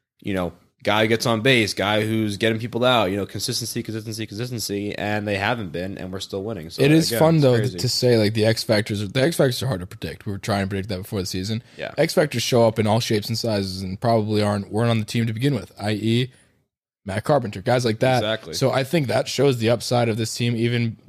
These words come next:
Speaker 2: beyond where we are now. Like, the stars are playing like stars. That's fantastic. That's what you need. But on top of that, the guys that are X factors, allegedly, that we were talking about, you know, like the Donaldsons, the Hicks, the, all those guys, the, the,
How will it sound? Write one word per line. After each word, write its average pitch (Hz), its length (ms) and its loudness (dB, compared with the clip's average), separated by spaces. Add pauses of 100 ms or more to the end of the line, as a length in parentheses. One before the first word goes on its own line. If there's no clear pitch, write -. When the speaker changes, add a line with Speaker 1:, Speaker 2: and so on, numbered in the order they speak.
Speaker 2:
beyond 113 480 2
where 117 120 2
we 107 100 2
are 113 180 2
now. 110 200 0
Like, 98 160 -2
the 113 100 -4
stars 151 460 4
are 127 60 2
playing 127 340 2
like 104 160 0
stars. 92 400 -6
That's 110 240 -2
fantastic. 101 680 -4 (300)
That's 120 180 0
what 160 100 0
you 131 100 -2
need. 123 380 2 (360)
But 110 280 2 (760)
on 117 180 2
top 156 260 2
of 139 60 2
that, 95 300 -2 (400)
the 117 120 -2
guys 131 360 4
that 123 120 0
are 113 120 0
X 143 240 -2
factors, 110 480 0
allegedly, 113 540 0
that 107 100 0
we 117 120 4
were 131 140 6
talking 101 380 0
about, 95 380 0
you 110 60 -4
know, 101 140 0
like 98 240 -8
the 101 80 -6
Donaldsons, 104 600 0
the 104 80 0
Hicks, 104 400 0
the, 104 100 0
all 104 160 4
those 104 220 2
guys, 101 240 2
the, 101 120 -4
the, 101 280 -6